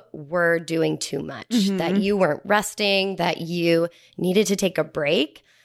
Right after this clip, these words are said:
Speaker 1: but you had all of the stress piled up and you didn't have any other real way to cope with that, right? So no matter what your coping strategy is for stress or anxiety, you can't just have one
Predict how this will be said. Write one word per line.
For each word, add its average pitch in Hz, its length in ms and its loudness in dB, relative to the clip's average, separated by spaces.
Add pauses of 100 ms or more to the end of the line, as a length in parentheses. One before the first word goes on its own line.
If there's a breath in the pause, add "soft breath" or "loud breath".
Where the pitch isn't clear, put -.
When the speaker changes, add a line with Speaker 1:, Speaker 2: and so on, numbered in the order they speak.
(200 soft breath)
Speaker 1:
but 175 120 2
you 180 80 0
had 170 240 -2
all 156 140 2
of 151 60 -6
the 156 100 -4
stress - 360 -6
piled 214 400 -2
up 240 300 0
and 170 160 2
you 160 60 0
didn't 165 220 -4
have 160 260 0
any 156 360 2
other 151 320 2
real 151 260 0
way 147 240 -2
to 139 260 0 (180)
cope - 280 -4
with 143 180 0
that, - 260 -4
right? 151 340 0
So 151 340 2 (460)
no 202 140 4
matter 208 420 -2
what 190 200 0
your 165 80 2
coping 165 400 0
strategy 160 580 -2
is 165 420 0
for 151 680 0 (420 soft breath)
stress - 600 -2
or 165 100 2
anxiety, 175 800 0
you 180 140 -6
can't - 280 0
just 214 140 -8
have 180 200 -2 (220)
one 135 380 -4